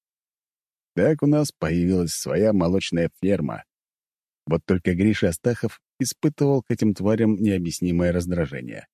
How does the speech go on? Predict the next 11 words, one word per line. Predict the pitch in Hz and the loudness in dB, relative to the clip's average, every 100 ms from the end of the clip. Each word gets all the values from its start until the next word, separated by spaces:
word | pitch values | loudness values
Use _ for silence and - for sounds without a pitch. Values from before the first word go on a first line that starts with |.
| _ _ _ _ _ _ _ - | _ _ _ _ _ _ _ -4
Может, | 92 104 98 | 0 2 2
дело | 107 110 | 2 2
в | - | 0
том, | 123 117 | 0 0
что | 90 - | 0 0
у | 101 | 2
него | 104 107 101 | 4 4 2
на | 98 92 | 2 2
молоко | 92 98 - 101 | 2 0 0 -2
была | 90 95 95 98 | 2 2 2 0
аллергия? | 101 101 107 120 175 120 85 | -2 0 0 0 0 0 -2